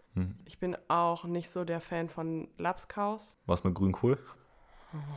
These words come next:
Speaker 2: geh mir weg.
Speaker 1: <laughs>
Speaker 2: Krieg, krieg ich Schelle, wenn ich nach Hause komme und das sage, dass ich nicht so gern Grünkohl esse, aber, ähm,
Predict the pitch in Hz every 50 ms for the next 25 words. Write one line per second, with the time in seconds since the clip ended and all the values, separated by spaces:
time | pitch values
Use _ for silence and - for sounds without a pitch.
0 | 131 127 127 - - - - - 156 147 147 143 143 139 143 143 - - - -
1 | - - - - - - - - 139 120 - - - 143 - - - 143 - -
2 | - 156 - - - - 208 208 147 - - - 247 226 233 214 - - - 247
3 | 233 226 214 185 170 165 165 165 - 185 175 160 170 180 180 180 175 175 - 185
4 | 180 180 170 170 170 175 170 - - 180 180 175 165 165 165 160 160 165 165 -
5 | - 170 160 160 - 165 160 165 160 160 160 160 175 170 - - 180 175 165 -
6 | - 175 - - - 175 170 - - 208 214 - - - 190 185 185 185 185 185
7 | 180 - - - 180 180 175 180 180 180 180 180